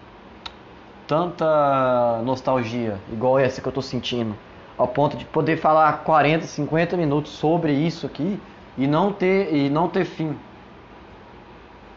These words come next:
É, ai, tô me registrando aqui, eu tô perguntando que time eu torço.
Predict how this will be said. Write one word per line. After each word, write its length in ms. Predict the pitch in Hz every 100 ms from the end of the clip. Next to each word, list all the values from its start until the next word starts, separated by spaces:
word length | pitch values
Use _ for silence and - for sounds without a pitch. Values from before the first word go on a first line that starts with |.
| - - - -
É, 1200 | 113 120 123 120 120 117 117 113 107 104 101 90 85 - _ - - _ _ _ _ - - - - - _ _ _ _ - _ - - - _ _ _ - - - - - - - - - - - -
ai, 180 | 117 110
tô 140 | -
me 100 | 123
registrando 380 | 127 135 - 139
aqui, 100 | 131
eu 60 | 110
tô 80 |
perguntando 400 | 117 120 117 123
que 100 | 123
time 320 | 113 - 160 165
eu 120 | 151 -
torço. 420 | 113 110 - -